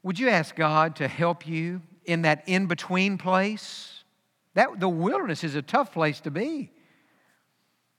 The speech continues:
It's a difficult place to live.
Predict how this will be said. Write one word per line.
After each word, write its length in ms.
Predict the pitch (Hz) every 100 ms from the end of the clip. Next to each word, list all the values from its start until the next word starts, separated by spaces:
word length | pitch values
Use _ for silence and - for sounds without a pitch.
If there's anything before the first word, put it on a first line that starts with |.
| _ _ _ _ _ _
It's 160 | 202
a 40 | 139
difficult 540 | 214 285 311 185 143
place 280 | - 131 117
to 120 | -
live. 420 | 151 240 294 147